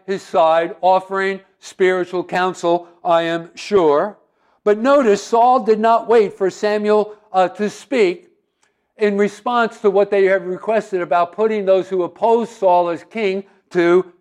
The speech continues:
death. Because in verse thirteen, and once again, this is extremely commendable on Saul's part, but Saul said, verse thirteen, "Not a man shall be put to death this day,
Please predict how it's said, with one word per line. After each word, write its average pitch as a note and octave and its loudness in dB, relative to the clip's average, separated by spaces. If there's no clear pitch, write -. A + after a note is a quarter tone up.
death. G#3+ 0
Because G#3 0
in G#3+ 0
verse A3+ 2
thirteen, G#3 0
and F3+ -10
once G#3+ -4
again, F#3+ -4
this E3 -12
is F3 -10
extremely G#3 -8
commendable D#3+ -4
on F3 -2
Saul's G3+ 2
part, F3 4
but F#3 -2
Saul A#3+ 2
said, G3 0
verse G3 0
thirteen, F#3+ -2
"Not E3 -2
a D#3 -2
man F#3 -6
shall F3 -2
be D#3 -4
put F#3 -6
to G3+ -2
death D#3 0
this D#3 -6
day, D3+ -2